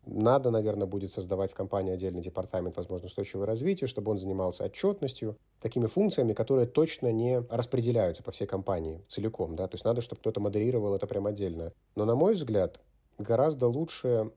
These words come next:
чтобы все сотрудники отчасти брали на себя дополнительные компетенции в рамках вот этого устойчивого развития и E S G. Потому что, если говорить серьезно, не получается всегда выделить E S G в отдельную функцию. То есть один-два человека, да,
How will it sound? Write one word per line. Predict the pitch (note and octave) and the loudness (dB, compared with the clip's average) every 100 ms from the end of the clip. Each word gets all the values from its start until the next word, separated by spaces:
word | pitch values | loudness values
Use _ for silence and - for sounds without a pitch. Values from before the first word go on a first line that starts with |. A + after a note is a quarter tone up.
| _ | _
чтобы | - C3 B2+ | -6 -2 -2
все | A#2 C#3 | 2 0
сотрудники | A#2+ G2+ C3+ F#3 D3 A2 | 2 0 0 0 0 0
отчасти | G2 - B2 A#2+ G#2+ | -2 2 2 2 -2
брали | G2+ A#2 A2 | 0 0 0
на | G2+ | -4
себя | - F#2+ A2+ C#3 - | -4 -2 0 0 0
дополнительные | G#2+ G2 A2 C3+ - A2 G#2 | -2 4 4 4 2 0 0
компетенции | G#2 G#2 - G2 F2+ - | -2 -2 0 0 0 -4
в | F2 | 0
рамках | G2 G2 - | 0 -2 -8
вот | G#2 | -8
этого | F#2 F2+ | -8 -8
устойчивого | F#2 - F#2 - F#2 | -6 -6 -6 -2 -2
развития | F#2 A#2 G2+ | -2 -4 -4
и | - G2 | -4 -4
E | F#2 | -4
S | F#2 | -4
G. | F2+ E2 - | -6 -8 -10
Потому | - A2 A#2+ | -6 -2 -2
что, | - | -4
если | - | -6
говорить | G2+ A2 A2 | 0 0 0
серьезно, | - A#2+ E3+ F#3 G#2+ F2 - _ | 0 2 2 2 0 -2 -6 _
не | C#3 C#3 | -4 0
получается | D#3 E3 - B2 G2 F#2+ | 2 2 6 6 4 0
всегда | - A2 G#2+ G#2+ F#2+ | -4 -2 2 2 2
выделить | G2+ G2 F#2+ F#2 - | 0 -2 -2 -4 -2
E | G2+ | -2
S | F#2 | 0
G | D3+ | -2
в | C3 | -2
отдельную | G#2 G#2+ G#2 | -2 -2 -4
функцию. | - F2 - E2+ - | -6 -8 -8 -12 -8
То | G#2+ | -8
есть | - | -2
один-два | A#2+ C3+ D3+ C3+ | 0 2 4 4
человека, | - C3 D#3 - G2+ | 4 4 4 2 -2
да, | F2+ F#2 | 0 -2